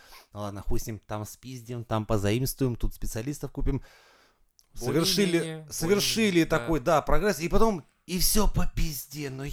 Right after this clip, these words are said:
Speaker 1: ёбаный рот, ну... Ну ши за хуйня, ну,
Speaker 2: Ну
Speaker 1: разве
Speaker 2: шо за
Speaker 1: нельзя, блядь, по-человечески, вот, у-, ну, ну, если видите, что что-то получается очень хорошо, прям впереди планеты, ну, давайте сохранять как-то это, ну, над этим работать, и вот
Speaker 2: К сожалению.
Speaker 1: нахуя ввели егэ, например?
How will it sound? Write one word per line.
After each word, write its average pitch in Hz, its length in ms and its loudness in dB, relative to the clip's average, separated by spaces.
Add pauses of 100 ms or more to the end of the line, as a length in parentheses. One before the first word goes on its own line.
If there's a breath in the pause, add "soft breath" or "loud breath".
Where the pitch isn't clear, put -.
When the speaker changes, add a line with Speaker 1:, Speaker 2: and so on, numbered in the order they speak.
(120)
Speaker 1:
ёбаный 185 800 0
рот, 170 220 -4
ну... 175 140 -4 (380 soft breath)
Ну 185 80 -4
ши - 480 -4
за 202 240 -2
хуйня, 226 440 0
ну, 190 220 0 (200 loud breath)
Speaker 2:
Ну 180 60 -16
Speaker 1:
разве 208 380 2
Speaker 2:
шо 165 60 -12
за 190 60 -2
Speaker 1:
нельзя, 226 500 6
блядь, 208 400 4
по-человечески, 196 840 0
вот, 151 160 -2
у-, 143 160 -14 (160)
ну, 135 240 -8
ну, 135 300 -14 (220)
если 123 280 -12
видите, 123 360 -10
что - 120 -2
что-то 123 320 -6
получается 123 560 -4
очень 131 340 -8
хорошо, 101 460 -6
прям 85 380 -10
впереди 110 280 -6
планеты, 107 380 -4
ну, - 120 -12
давайте - 240 -8
сохранять 101 540 -12
как-то - 240 -18
это, 87 200 -16
ну, 95 220 -8
над 92 100 -8
этим 98 240 -14
работать, 104 480 -8
и - 20 -10
вот 98 180 -12
Speaker 2:
К - 1080 -20
сожалению. 139 180 2
Speaker 1:
нахуя 170 320 12
ввели 151 260 2
егэ, 107 380 -8
например? 82 440 -18